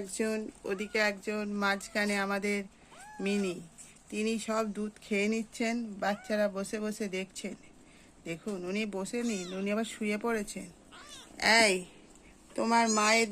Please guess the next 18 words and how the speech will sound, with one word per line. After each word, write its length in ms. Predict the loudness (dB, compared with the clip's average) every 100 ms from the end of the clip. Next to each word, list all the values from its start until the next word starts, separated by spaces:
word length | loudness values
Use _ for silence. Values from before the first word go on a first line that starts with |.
| 2
দুধ 200 | 0 0 0
খেয়ে 220 | 6 8 8
নিচ্ছে 400 | 4 0 2 2 2 -4 -12 -2 2
মিনি 240 | 4 4 2
দিদি, 260 | 2 2 0 -6 -20 -20 -18 -16 -16 -14 2
তাহলে 340 | 6 6 6 6
তুমি 160 | 4 2 2
কোনো 120 | 2 2
উত্তর 240 | 4 4 4
দিচ্ছ 200 | 2 2 2 4
না? 80 | 4 0 -6 -20 -18 -6
হ্যাঁ, 240 | 2 4 4 0 -10 -20 -20 -20 -20 -18 -4
তুমি 160 | -2 2
প্যাঁ 180 | 4 4
প্যাঁ 140 | 4 2
করলে 240 | 4 6 6 8
হবে? 220 | 10 10 8 0 -18 -20 -10 0
যাও, 400 | 4 6 8 6